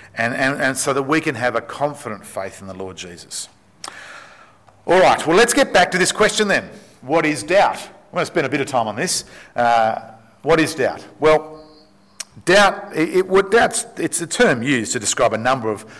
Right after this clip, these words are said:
a number of feelings of uncertainty, really, that's what it is. But doubt is uncertainty about the future. To doubt is the opposite of certainty. For example, I am right to doubt that England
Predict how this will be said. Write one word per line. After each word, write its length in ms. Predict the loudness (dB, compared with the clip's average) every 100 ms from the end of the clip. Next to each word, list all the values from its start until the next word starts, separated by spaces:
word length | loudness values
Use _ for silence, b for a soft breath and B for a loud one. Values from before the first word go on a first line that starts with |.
| B
a 80 | -2
number 280 | 0 2 0
of 100 | 0
feelings 400 | -2 -2 -4 -4
of 100 | -4
uncertainty, 680 | -4 -6 -8 -10 -14 -20 -16
really, 160 | -16 -14
that's 200 | -18 -20
what 100 | -14
it 60 | -8
is. 220 | -8 -8 B B B B
But 180 | -4 0
doubt 260 | 4 6 6
is 160 | 4 2
uncertainty 1080 | 0 -2 -6 2 2 2 -4 -10 -12 -8
about 640 | -8 -2 2 4 2 -2 -12
the 60 |
future. 720 | -12 -12 -4 -4 -2 -4 -4 -10 -20 B B B B B
To 120 | -2
doubt 640 | 0 4 6 6 4 0 -6 B B -6
is 200 | -4 0
the 140 | 2
opposite 520 | 2 2 0 -2 -4 -2
of 140 | -2 0
certainty. 600 | 2 4 4 0 -6 -4
For 160 | -2
example, 500 | 0 2 4 2 2
I 180 | 2 4
am 140 | 2 2
right 400 | 4 4 2 -2
to 100 | -4
doubt 460 | 2 2 2 -2 -12 B -2
that 160 | -2 0
England 480 | 0 2 -2 -6